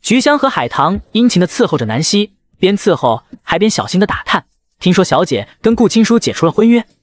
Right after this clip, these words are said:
南希淡嗯了一声：“怎么了？”菊香毫不掩饰她的兴高采烈：“竟然是真的，太好了！顾青书那小白脸根本靠不住，怎么可能给得了小姐幸福？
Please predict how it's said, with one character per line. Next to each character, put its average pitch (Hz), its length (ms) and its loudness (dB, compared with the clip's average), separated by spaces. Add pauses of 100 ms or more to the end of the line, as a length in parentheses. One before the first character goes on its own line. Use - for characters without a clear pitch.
(400)
南 202 160 2
希 240 140 0
淡 226 120 2
嗯 247 140 0
了 285 100 4
一 160 60 0
声 165 300 -2 (360)
：“怎 110 100 -6
么 123 80 0
了？” 196 160 -2 (500)
菊 233 200 0
香 277 160 2
毫 220 260 0
不 285 80 2
掩 175 140 2
饰 185 100 0
她 190 80 0
的 185 80 0
兴 202 160 0
高 208 140 0
采 107 220 -8
烈 170 240 0 (300)
：“竟 226 160 2
然 226 120 4
是 214 100 -2
真 269 220 0
的， 170 180 -4 (300)
太 302 260 0
好 - 240 -12
了！ - 220 -10 (500)
顾 254 140 4
青 262 180 2
书 277 100 2
那 262 80 2
小 165 180 2
白 170 140 0
脸 139 240 2 (120)
根 294 120 0
本 202 120 0
靠 143 180 -2
不 135 80 -4
住， 131 220 0 (280)
怎 - 140 -2
么 311 60 4
可 - 120 -2
能 226 120 2
给 151 100 0
得 170 100 0
了 214 60 4
小 226 200 0
姐 175 100 -4
幸 190 180 0
福？ 107 220 -8